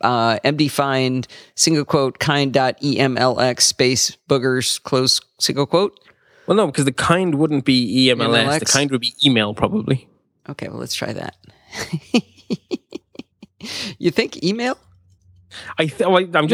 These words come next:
Speaker 1: that
Speaker 2: guessing,
Speaker 1: didn't find
Speaker 2: 'cause
Speaker 1: it either.
Speaker 2: Okay, 'cause the kinds are usually, 'cause kinds are stuff like, it's not J peg, it's image. So the
Speaker 1: Yeah.
Speaker 2: kinds are the, the
Speaker 1: Yeah.
Speaker 2: prompts you get when you do a drop down in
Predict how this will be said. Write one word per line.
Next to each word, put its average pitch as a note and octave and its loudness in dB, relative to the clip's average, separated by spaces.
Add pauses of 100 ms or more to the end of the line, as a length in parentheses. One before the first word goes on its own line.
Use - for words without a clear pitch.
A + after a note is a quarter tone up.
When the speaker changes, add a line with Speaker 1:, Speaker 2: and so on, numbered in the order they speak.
Speaker 1:
that - -16
Speaker 2:
guessing, D#3 2
Speaker 1:
didn't A2+ -2
find C#3 2
Speaker 2:
'cause C3+ 4
Speaker 1:
it C3 -4
either. B2+ -4 (280)
Speaker 2:
Okay, C#3 0
'cause B2+ -4
the C3 2
kinds F3+ 0
are D#3 6
usually, D3 2
'cause C3 0
kinds E3 0
are D3 2
stuff C3+ 2
like, C3 4
it's C#3 -2
not E3 2
J C#3+ 2
peg, A#2 0
it's A2+ -4
image. A2 -2
So - 2
the D#3+ 2
Speaker 1:
Yeah. C3+ 0
Speaker 2:
kinds D#3+ 0
are C#3+ 4
the, C3 -4
the B2+ -4
Speaker 1:
Yeah. - -16
Speaker 2:
prompts D#3 -2
you C#3+ 2
get C3+ 2
when C3 -4
you B2+ 0
do B2+ 2
a B2 2
drop A#2 0
down A2+ 0
in A2 0